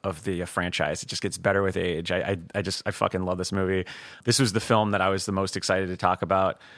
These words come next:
when we were, you know, discussing the idea of going into the Evil Dead franchise. Even more so than the original one, just because I feel like the original one has been talked to death, whereas, like, Army of Darkness, I still think there's a lot to plunder, which, uh,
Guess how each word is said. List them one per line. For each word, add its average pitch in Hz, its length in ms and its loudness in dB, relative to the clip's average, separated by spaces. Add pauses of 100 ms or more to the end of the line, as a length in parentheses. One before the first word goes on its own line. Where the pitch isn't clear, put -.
(120)
when 98 180 -2
we 95 120 0
were, 90 140 -2 (140)
you 104 100 -2
know, 85 140 -2 (580)
discussing 101 480 0
the 95 80 0
idea 95 320 2
of 90 100 -2
going 92 220 0
into 90 140 -4
the 90 80 -2
Evil 92 220 -2
Dead 82 340 -4
franchise. 90 680 -2 (300)
Even 170 200 6
more 151 180 6
so 143 220 4
than 117 120 2
the 107 60 2
original 123 300 4
one, 104 120 2
just 104 140 -4
because 107 160 0
I 107 60 0
feel 117 140 2
like 110 100 2
the 107 40 0
original 107 240 2
one 101 120 2
has 92 80 -2
been 95 120 0
talked 92 220 2
to 87 60 -8
death, 117 320 4
whereas, 101 260 2
like, 101 240 2 (640)
Army 117 180 6
of 101 60 4
Darkness, 113 340 4
I 101 40 0
still 107 220 2
think 107 200 0
there's 98 240 0
a 95 60 2
lot 90 180 0
to 82 80 -6
plunder, 85 520 -4
which, 101 240 -2
uh, 98 260 4